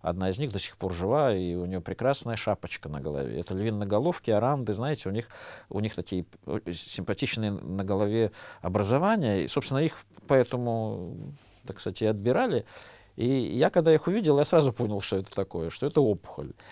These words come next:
Но, э, и мы сделали гистологию, и, в общем, действительно внеш-, выглядит как доброкачественная опухоль. Но, э, чтобы это оказать окончательно, мы провели двухгодовой эксперимент.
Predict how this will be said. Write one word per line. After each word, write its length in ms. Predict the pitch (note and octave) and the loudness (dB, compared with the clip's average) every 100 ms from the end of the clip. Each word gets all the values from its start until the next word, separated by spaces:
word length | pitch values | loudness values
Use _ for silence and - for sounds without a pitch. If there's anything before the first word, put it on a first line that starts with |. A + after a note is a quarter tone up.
| - - - - - | -20 -20 -20 -18 -6
Но, 800 | G#2 G#2+ A#2 F#2 F#2 F2 C2+ D2+ | -2 2 2 2 2 2 2 2
э, 60 | B2+ | 4
и 20 | |
мы 120 | F#3 | 4
сделали 360 | D#3 E3 C#3+ B2+ | 4 6 6 4
гистологию, 920 | A#2 - A#2 E3 G#3+ F3+ C#3 A2+ A2 | 0 2 4 4 4 4 4 6 4
и, 40 | |
в 100 | A2 | 4
общем, 240 | A#2 C3 | 2 0
действительно 560 | G#2+ A2 - - C#3+ A#2 | -4 -6 -6 0 4 4
внеш-, 540 | G2+ F2+ G2+ A#2+ D#3 | 2 -2 0 0 0
выглядит 560 | - A2 C3 D#3 B2 G#2+ | 0 0 2 0 0 0
как 180 | A#2 A2+ | 0 2
доброкачественная 640 | G#2+ A2 A#2+ A2+ - A2+ | 2 2 2 2 0 0
опухоль. 380 | D#2 - - C#2+ | 0 -4 -8 -6
Но, 360 | E2+ A2+ C#3+ - - - - - - | -2 -2 -2 -6 -18 -18 -18 -20 -12
э, 340 | - G#2+ G2+ F2+ | -4 0 2 2
чтобы 280 | - G#2+ G#2+ | 0 2 4
это 140 | A2 | 2
оказать 340 | G2+ G#2+ G2 | 2 2 2
окончательно, 680 | G2+ - G#2+ F3+ A#3+ A#3 E3 | 0 -2 2 2 2 2 0
мы 120 | A2 | 0
провели 400 | G#2+ A2+ A2+ A2+ | 0 2 2 2
двухгодовой 1040 | G2+ G#2+ G#2+ G#2 G2 D#2+ G2+ G#2 A2 G#2 F#2 A#1 B1 F2+ | 0 0 0 2 0 0 0 2 4 2 -2 -6 -6 -6
эксперимент. 720 | - - F#2+ F#2 G#2+ D3+ | -6 -2 -2 0 -2 -4